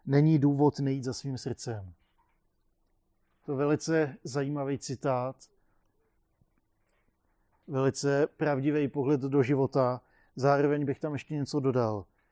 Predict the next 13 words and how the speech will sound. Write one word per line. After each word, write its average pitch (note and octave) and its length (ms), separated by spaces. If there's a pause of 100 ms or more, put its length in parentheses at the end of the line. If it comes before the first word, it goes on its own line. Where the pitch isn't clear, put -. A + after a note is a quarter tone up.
(460)
Jenže C3 260
jít D3 240
vždycky C3 400
jenom D3+ 220
za C#3 100
svým D#3 220
srdcem C#3+ 460
není C#3+ 260
ta D3+ 140
nejistější C#3 640
cesta - 280
k - 80
úspěchu, C3 580